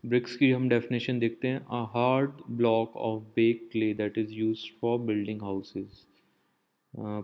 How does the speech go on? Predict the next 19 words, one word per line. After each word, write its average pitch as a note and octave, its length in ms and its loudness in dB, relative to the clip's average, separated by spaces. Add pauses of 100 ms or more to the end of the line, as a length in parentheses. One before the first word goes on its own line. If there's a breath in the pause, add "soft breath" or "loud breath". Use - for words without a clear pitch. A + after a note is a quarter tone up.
पक्की D3 380 2
मिट्टी C#3 440 0
के C#3 120 0
कठोर B2 460 2
खंड G#2+ 340 -6
जिनका G#2+ 360 -2
प्रयोग A2 540 0
भवन G#2+ 320 -4
निर्माण G2+ 420 -8
में B2+ 220 -8
किया A2 300 -2
जाता F#2+ 340 -14
है, G2+ 220 -20 (540 soft breath)
इनको A2 220 -4
हम A2 220 -4
ईंट A2+ 300 -2 (100)
भी B2 100 0
बोलते A#2 380 2
हैं। B2 320 -6